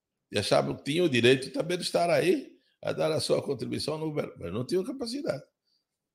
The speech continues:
Tinham conhecimento militar para fazer a, fizeram a,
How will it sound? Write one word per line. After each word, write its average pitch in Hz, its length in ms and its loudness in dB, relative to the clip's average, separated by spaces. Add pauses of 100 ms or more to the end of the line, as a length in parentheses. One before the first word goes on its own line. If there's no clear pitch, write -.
Tinham 110 180 -2
conhecimento 175 540 -2
militar 226 460 0
para 113 140 -4
fazer 110 300 2
a, - 280 -4 (460)
fizeram 104 360 0
a, - 260 -10